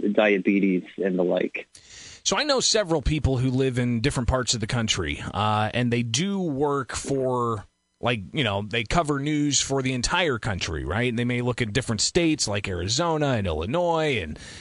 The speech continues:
Speaker 2: they get,
Speaker 1: Mm-hmm.
Speaker 2: they get twisted up all kinds of crazy, especially when they may live in an area that doesn't, uh, recognize this time change.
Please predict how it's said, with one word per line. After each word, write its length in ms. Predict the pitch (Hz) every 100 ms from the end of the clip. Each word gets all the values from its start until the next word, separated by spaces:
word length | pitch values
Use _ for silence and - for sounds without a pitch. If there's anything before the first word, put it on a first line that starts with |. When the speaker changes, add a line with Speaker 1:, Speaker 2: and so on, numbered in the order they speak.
| -
Speaker 2:
they 120 | - 185
get, 160 | 156
Speaker 1:
Mm-hmm. 260 | 104 98 135
Speaker 2:
they 140 | 185
get 260 | 165 92 -
twisted 420 | - 185 - 151
up 220 | 143 131
all 220 | 139 143
kinds 320 | - 135 123 104
of 40 |
crazy, 440 | - 117 107 101
especially 520 | 90 - 160 - 135 123
when 360 | 123 127 123
they 120 | 113
may 180 | 123 135
live 200 | 131 139
in 60 | 131
an 120 | 139
area 300 | 143 135 139
that 160 | 131 120
doesn't, 600 | 147 135 139 127 - 143
uh, 160 | 131
recognize 720 | 123 160 202 175 139 90 87 90
this 220 | 104 95
time 280 | - 85 76
change. 500 | - 78 69 69 -